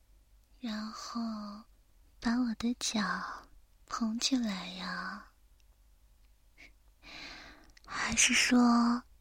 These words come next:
你喜欢让我把脚直接踩在你的胸口上？嗯，这样的话，倒是更省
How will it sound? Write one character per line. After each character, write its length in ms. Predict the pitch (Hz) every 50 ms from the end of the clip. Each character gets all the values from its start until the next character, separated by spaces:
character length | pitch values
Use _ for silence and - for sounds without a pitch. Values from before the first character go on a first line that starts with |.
| _ - - _ _ - - - - - - - - - - - - - - - -
你 180 | - 247 240 247
喜 220 | 240 - - 226
欢 640 | 196 - - - - 226 214 214 208 208 208 208 208 - - - - - - - - - - 254
让 200 | 254 240 240 233 226 226
我 60 | 226
把 200 | - - 208 220 233
脚 560 | - - - - 170 170 - - - - - - - _ - - - - - - - - -
直 180 | - - 247 233
接 200 | - - 285 285
踩 200 | - - - 190
在 140 | - - -
你 160 | 240 233 208 180
的 120 | - 190
胸 240 | - - - - - -
口 220 | - - - 196 175
上？ 560 | - - - - 190 185 180 185 196 - - - _ - - _ _ _ - - _ _ _ _ _ - - _ _ _ _ _ _ _ _ - -
嗯， 480 | 277 247 240 233 233 226 226 226 226 - - _ _ _ _ - - - - - - - - - _ _ _ _ _ _ - -
这 220 | - - - 320 302
样 200 | 294 262 226 196
的 120 | - 202 196
话， 840 | - - - - 202 185 180 185 170 170 175 - - - - - - _ - - - - - _ _ - - - - -
倒 200 | - - 226 226
是 160 | 226 - - 220
更 220 | - 247 247 233
省 260 | 226 - 196 170 156